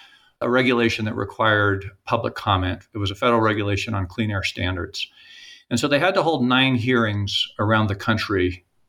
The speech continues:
and sort of listening sessions where they'd explain the new proposed regulation, and people would stand up and talk about it. And those things have historically been dominated by industry that would stand up and say, "This is too costly, this is gonna kill us." So I worked with some other folks, and we organized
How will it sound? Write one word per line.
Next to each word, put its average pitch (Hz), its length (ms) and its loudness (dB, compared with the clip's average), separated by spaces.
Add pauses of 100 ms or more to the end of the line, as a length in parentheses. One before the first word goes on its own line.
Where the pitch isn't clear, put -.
(140)
and 107 480 0 (100)
sort 117 240 0
of 101 160 -2
listening 147 340 2
sessions 104 380 -2
where 113 80 -2
they'd 104 160 0
explain 107 420 0
the 117 60 4
new 117 120 4
proposed 110 380 -6
regulation, 98 640 -6 (560)
and 117 80 -6
people 117 260 2
would 113 200 2
stand 117 240 2
up 117 100 0
and 127 80 -2
talk - 220 0
about 98 280 0
it. - 80 -8 (520)
And 151 100 -4
those 196 160 2
things 220 160 2
have 170 100 0
historically 131 480 2
been 117 140 2
dominated 110 460 2
by 110 120 0
industry 143 420 2
that 104 100 0
would 107 120 -2
stand 104 200 -2
up 101 80 -6
and 113 100 -10
say, 101 120 -4
"This 95 200 -8
is 104 80 -8
too 117 140 -8
costly, 131 460 -4
this 98 200 -10
is 107 100 -16
gonna 92 180 -10
kill 110 280 -8
us." 87 300 -6 (680)
So 135 460 2
I 160 120 2
worked 165 180 0
with 165 160 -2
some 143 180 0
other 123 160 2
folks, 117 380 0
and 120 100 2
we 151 120 2
organized 120 800 2